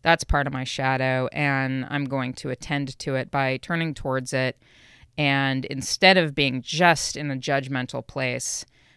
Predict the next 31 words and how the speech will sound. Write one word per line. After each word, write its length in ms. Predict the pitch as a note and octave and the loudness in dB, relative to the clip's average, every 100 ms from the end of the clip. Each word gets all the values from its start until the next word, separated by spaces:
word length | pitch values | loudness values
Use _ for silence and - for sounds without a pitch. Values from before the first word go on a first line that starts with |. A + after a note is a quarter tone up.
| _ - | _ -8
um, 540 | C#3 C3 B2 A#2+ A#2 - | -6 -4 -4 -4 -6 -6
and 200 | C3+ C3 | -6 -6
pretending 420 | C#3+ D#3+ C3+ C3 | -4 -2 0 0
I 100 | B2 | -2
couldn't 300 | - C#3 C3+ | -2 -4 -2
be 100 | C3+ | -2
that 220 | C3 C3 | -2 -2
bad 380 | C3 B2+ C3 C3 | 0 0 0 0
or 80 | B2 | -2
this 220 | A#2+ - | -6 -6
other 160 | B2 B2 | -6 -6
person 400 | - C3 C#3 B2+ | -6 -6 -4 -4
is 120 | B2 | -4
the 120 | C3 | -4
only 200 | C3 C3 | -2 -2
one 180 | B2+ B2 | -4 -6
that's 160 | A#2+ | -8
bad, 480 | - B2+ B2+ B2 B2+ - _ - - - | -6 -4 -4 -4 -6 -10 _ -20 -16 -6
I'm 160 | C3+ | -4
going 320 | B2+ C3 B2+ A#2+ | -2 0 -2 -4
to 600 | - C3 B2+ B2+ B2 A#2+ _ _ _ _ - | -6 -4 -2 -2 -2 -6 _ _ _ _ -4
encounter 540 | D3+ - C#3+ C3+ B2+ | -4 -2 -2 -2 -2
it 160 | A#2+ - - | -6 -10 -8
in 160 | D3 C#3 | -6 -4
a, 160 | B2+ - | -6 -6
in 140 | C#3 | -4
a 40 | C3 | -4
more 340 | C3 B2+ B2 | -4 -6 -6
real 320 | C3 B2+ B2 | -6 -4 -4
way 440 | A2+ B2 A#2+ A2+ A#2 _ _ _ - | -4 -4 -4 -8 -12 _ _ _ -10
by, 760 | C#3 B2+ B2 B2 A#2 A#2+ B2+ | -4 -2 0 -2 -2 -4 -6